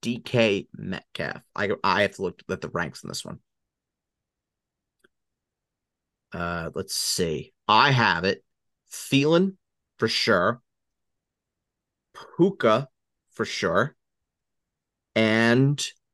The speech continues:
so who's left? It's Moore, Collins, Metcalf. I have it as Metcalf. So I have it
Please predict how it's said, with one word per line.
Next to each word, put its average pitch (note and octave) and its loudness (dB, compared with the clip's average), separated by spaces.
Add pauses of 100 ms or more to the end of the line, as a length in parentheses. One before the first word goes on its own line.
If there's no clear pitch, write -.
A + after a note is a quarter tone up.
(1080)
so G#2 0
who's G2+ 2
left? F#2 -4
It's - -18
Moore, A2+ 6
Collins, A2+ 0
Metcalf. C3+ 0 (680)
I A2+ 4
have A#2 2
it A2+ 2
as G#2+ -4 (160)
Metcalf. G2+ -4 (140)
So - 2
I G2+ 6
have A2 2
it - -4